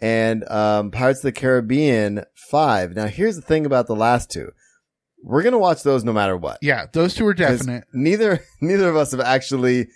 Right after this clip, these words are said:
Speaker 1: made the time to watch them 'cause we wanted to do it here.
Speaker 2: Right. I specifically haven't watched them. The
Speaker 1: Yeah.
Speaker 2: Guardians of the Galaxy one, it's the last official trailer.
Speaker 1: Yeah.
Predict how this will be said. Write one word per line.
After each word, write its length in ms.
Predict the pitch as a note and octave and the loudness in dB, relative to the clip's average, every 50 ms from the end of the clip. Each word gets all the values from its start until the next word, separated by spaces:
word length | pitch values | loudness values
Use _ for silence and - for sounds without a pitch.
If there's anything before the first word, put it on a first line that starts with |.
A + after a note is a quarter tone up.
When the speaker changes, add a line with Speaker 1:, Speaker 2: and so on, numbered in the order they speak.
| _ _ _ _ _ _ _ _ - | _ _ _ _ _ _ _ _ -6
Speaker 1:
made 220 | A#2 B2 C3 D3 | -2 0 0 0
the 100 | C#3+ C#3+ | 0 -2
time 220 | B2+ - C#3+ C#3 C3 | -2 0 0 0 0
to 80 | B2 | 0
watch 300 | A2+ A2 A#2 A#2+ B2+ - - | 0 2 2 2 0 0 -4
them 140 | E3 E3 D3+ | -6 -4 -4
'cause 140 | - A2+ | -4 -4
we 60 | A#2 A2+ | -4 -4
wanted 280 | G2+ G#2+ A2+ A2+ A2 | -2 -2 -2 -2 -2
to 60 | G#2+ | -2
do 140 | F#2+ A2+ A2 | -2 -2 0
it 80 | G#2+ G2+ | -2 -2
here. 400 | - - B2+ D3 F3 G3+ B3 B3 - | -4 -2 -2 0 0 0 -2 -2 -2
Speaker 2:
Right. 280 | C#3+ D3+ D3+ C#3 A#2+ - | 0 0 0 0 0 0
I 80 | D#3+ D3+ | -2 0
specifically 440 | - F#3+ F#3 F3 - G3+ F#3+ F3+ | 0 -2 -2 -2 -2 0 0 2
haven't 260 | D#3+ E3 D#3+ D3+ C#3+ C3 | 2 2 0 0 0 0
watched 220 | C3 B2 - - | -2 -2 -2 -6
them. 120 | B2+ B2 | -6 -4
The 80 | C3 C3 | -2 0
Speaker 1:
Yeah. 60 | A2+ - | 2 2
Speaker 2:
Guardians 300 | D#3+ F3 F#3 G#3+ G#3 G3 | 2 2 2 0 -2 -2
of 0 | G3+ F3+ | -2 0
the 0 | |
Galaxy 320 | E3 E3 E3+ E3+ E3 - F#3 | 0 2 2 0 0 0 0
one, 160 | F3 E3+ D#3+ | 0 0 0
it's 160 | D3+ - - - | -2 -6 -6 -4
the 140 | D#3 C#3 | -2 -2
last 420 | B2+ B2+ C3 C3+ C#3+ E3 E3 - - | -2 -2 -2 0 0 -2 -2 -2 -2
official 400 | E3 - - D#3+ D3 - D3+ C3+ | -4 -2 -2 -4 -2 -2 -2 -4
trailer. 380 | - - A#2+ F#2 F2 F2+ F2+ G#2+ | -4 -6 -10 -10 -12 -12 -6 -4
Speaker 1:
Yeah. 180 | A2+ G#2+ E2 | -2 -2 -2